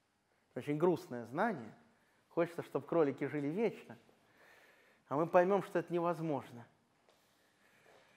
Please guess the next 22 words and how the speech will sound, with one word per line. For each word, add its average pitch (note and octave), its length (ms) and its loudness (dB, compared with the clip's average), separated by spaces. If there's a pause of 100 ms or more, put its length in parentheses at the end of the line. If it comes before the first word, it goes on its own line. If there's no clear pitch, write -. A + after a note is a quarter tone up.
(320)
Вот, D3 300 6
щас E3+ 200 2
мы F#3 120 0
поймем. F3+ 360 2
Смотрите, E3 480 -2
вот C#3+ 320 0
совсем F#3+ 380 4
простое F#3 440 6
следствие D3+ 580 0
из C3 60 -4
утвер-, D3+ 280 -6
а, F3 180 12
да-да-да, D#3+ 340 8
подождите. C#3 520 0 (280)
Виноват, E3+ 440 10
нам F3 160 6
же F3 80 2
еще F#3 160 4
надо E3 180 6
начальные D#3 460 4
условия A3+ 340 4
написать. C#3 480 0